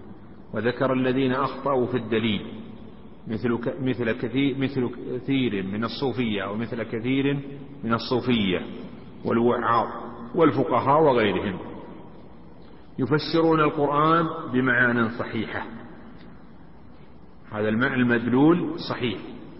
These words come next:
لكن القرآن لا يدل عليها،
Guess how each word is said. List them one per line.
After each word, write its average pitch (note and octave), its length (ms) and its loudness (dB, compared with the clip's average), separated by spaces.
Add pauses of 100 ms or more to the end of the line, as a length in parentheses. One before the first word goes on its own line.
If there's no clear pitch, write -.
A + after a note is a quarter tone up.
(520)
لكن A2+ 500 6
القرآن D3+ 600 6
لا C3+ 220 4
يدل A#2+ 300 4
عليها، G2 520 0